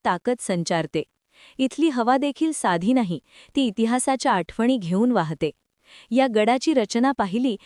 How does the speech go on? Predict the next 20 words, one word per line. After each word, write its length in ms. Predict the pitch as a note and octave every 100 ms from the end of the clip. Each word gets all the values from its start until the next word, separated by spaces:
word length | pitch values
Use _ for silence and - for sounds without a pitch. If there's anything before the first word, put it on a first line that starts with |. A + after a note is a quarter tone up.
| - -
की 100 | C4
निसर्ग 400 | A3 G3 A3+ A#3+ C4
स्वतः 440 | - F#3+ G#3 A3+ C#4
किल्लेवजा 600 | - G#3+ G#3 B3 B3 B3+
संरक्षण 580 | C4+ G#3+ F#3 G3 - A#3+
देत 240 | G3 F#3+ F#3+
असल्याचं 420 | - F#3 F3+ A#3+
जाणवतं. 480 | G3+ D#3+ D#3+ D3+ D3 _ _ _ _ -
उंच 300 | G#3+ G#3 - G#3
कडे, 340 | F#3+ F#3 F3+ D#3 - _
ताशीव 400 | G#3 F#3+ - A#3+ A#3
कातळ 400 | F#3+ E3+ A3 E3 - - -
आणि 220 | A3+ C4+ -
अरुंद 360 | A3 B3 D4+ D#4+ -
चढणाऱ्या 520 | G3+ F3+ G#3+ A3+ A3+
वाटा 380 | F3+ E3+ A#3+ F3+ - -
शत्रूसाठी 720 | - A3+ - C#4+ C4+ A#3+ D4+
मृत्यू 420 | C4 G#3 - D#4
समान 340 | - C4 A#3 A3
ठरत. 300 | F3 D#3 -